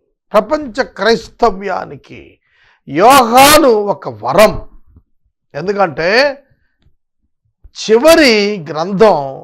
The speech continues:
బైబిల్లో ప్రకటన గ్రంథం మిగిలిన అరవై ఐదు పుస్తకాల కంటే ప్రత్యేకమైంది,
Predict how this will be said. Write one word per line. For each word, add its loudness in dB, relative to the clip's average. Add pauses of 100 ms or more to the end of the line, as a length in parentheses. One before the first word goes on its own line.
(600)
బైబిల్లో -6 (600)
ప్రకటన -4 (100)
గ్రంథం -8 (600)
మిగిలిన -2 (240)
అరవై 4 (400)
ఐదు -2 (120)
పుస్తకాల 0 (320)
కంటే 0 (520)
ప్రత్యేకమైంది, -2